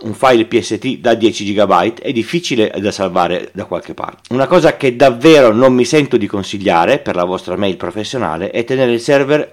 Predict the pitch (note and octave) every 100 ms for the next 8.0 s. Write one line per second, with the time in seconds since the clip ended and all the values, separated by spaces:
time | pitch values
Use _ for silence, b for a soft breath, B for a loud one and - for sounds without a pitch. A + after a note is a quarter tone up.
0 | D#3+ A#2+ C#3+ C3 - G2+ - D3+ A2+ G2
1 | F#2+ G2 - G2 E2+ E2+ E2 F2+ - A#2
2 | C#3+ C3+ G2+ - - B2 B2+ B2 B2+ A#2+
3 | A2 A#2 F#2+ - F#2 F2+ E2 F2+ F2+ F2
4 | F2 - F2+ F2 - D2+ - B B B
5 | B B G#2+ D#3+ D3+ B2+ C3 D3 D#3+ F3+
6 | F3+ C#3+ A2+ - D#3 C#3+ D3 D3+ B2 G2+
7 | G#2 G#2 F#2+ - F#2+ - F2+ - F#2